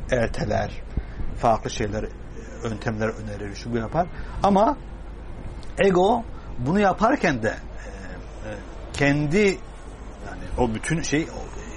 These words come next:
idaresinden sorumludur. Bütün o yapının idaresinden sorumlu olduğu için, e, zaman zaman şey olur, e, zorlar,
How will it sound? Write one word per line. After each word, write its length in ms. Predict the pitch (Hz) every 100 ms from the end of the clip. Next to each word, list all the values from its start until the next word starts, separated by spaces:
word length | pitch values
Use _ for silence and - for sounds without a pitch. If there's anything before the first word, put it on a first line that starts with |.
| 131
idaresinden 400 | 131 131 - 160
sorumludur. 460 | - 117 98 101 - 113
Bütün 320 | - 160 151
o 200 | 135 135 -
yapının 400 | 117 120 - 165 127
idaresinden 540 | 127 120 113 120 123
sorumlu 280 | 117 123 120
olduğu 160 | 143 202
için, 300 | - 139 101 - - - - - -
e, 80 | 110
zaman 360 | 135 147 214
zaman 460 | 185 151 160 269 247 - - - -
şey 160 | -
olur, 200 | 151 104 - - - 113
e, 140 | 104 101 - 101
zorlar, 500 | 127 131 131 120